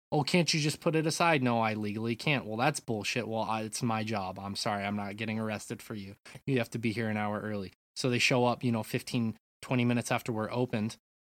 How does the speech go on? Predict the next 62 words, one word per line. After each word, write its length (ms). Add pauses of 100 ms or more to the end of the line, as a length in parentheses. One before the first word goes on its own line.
(600)
"What, 220
what 180
the 80
hell 220
happened? 340
I 60
thought 260
you 60
reserved 340
one." 160
"No, 200
I'm 120
sorry, 320
sir 460
or 240
ma'am. 320
No, 160
I 160
didn't. 280
I 120
told 240
you 60
you 40
had 80
to 60
be 100
here 160
an 80
hour 180
before 380
if 140
you 80
wanted 220
to 40
get 180
it." 80 (300)
"This 400
is, 80 (160)
this 180
is 100
fucking 340
bullshit. 420
This 120
is 60
why 140
the 100
store 300
is 100
failing, 360
sir. 240
I'm 240
not 240
the 80
owner 280
of 80
this 140
store. 300
Please 260
don't 180
yell 220
at 80
me." 180